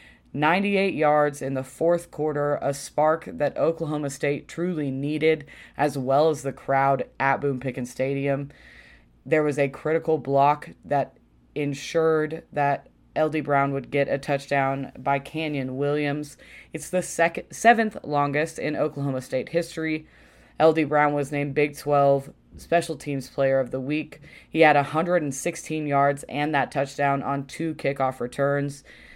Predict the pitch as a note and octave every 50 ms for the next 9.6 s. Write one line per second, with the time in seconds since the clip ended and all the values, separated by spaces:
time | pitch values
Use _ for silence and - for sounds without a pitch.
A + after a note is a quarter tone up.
0 | - - - - - - D#3 D#3 D#3+ D#3 - - D#3 E3 E3 E3 D3+ D#3+ D3+ D3+
1 | D3+ C#3+ F2+ C3 C#3+ C3+ D3 C#3+ C#3 C#3 C#3 C3 C#3 C#3+ C#3+ C#3+ C#3+ C#3+ C#3+ -
2 | - C3+ D#3 D3+ C3+ B2+ B2+ C3 C3 C3+ C3+ C3 C3 C3 - C3 C#3 C3+ - -
3 | C3+ D3 D3+ D#3 D3 C#3+ D3 D3 D3 D3+ D#3 D3 C#3+ D3+ F3+ F#3+ F#3 - - -
4 | - _ - E3 E3 - _ C#3+ D3 C3+ B2 G#2 A#2 A#2+ - - - - - -
5 | - - _ - D#3 D3 D3 - - A2+ D#3 E3+ E3+ - E3+ - D#3+ D#3 D#3 D#3
6 | D#3 D#3 D#3+ C#3 F#2 C3+ C3+ C3+ C3+ C3+ C3 C3+ D3 D3 C#3 C#3+ B2+ - - -
7 | D3+ D3 D#3 C#3+ C#3 C#3 C#3 C3+ C3+ C3 A#2+ F#2+ B2 C3+ C3+ C#3+ D#3 - - -
8 | C#3 - - D#3 D#3 D#3 D3+ D3+ C#3+ - C3+ C3 - - C#3+ C#3 D3 C#3 C#3 -
9 | C#3 C#3 - - C#3+ C#3 C#3 C#3 C#3+ C#3+ C#3+ C#3+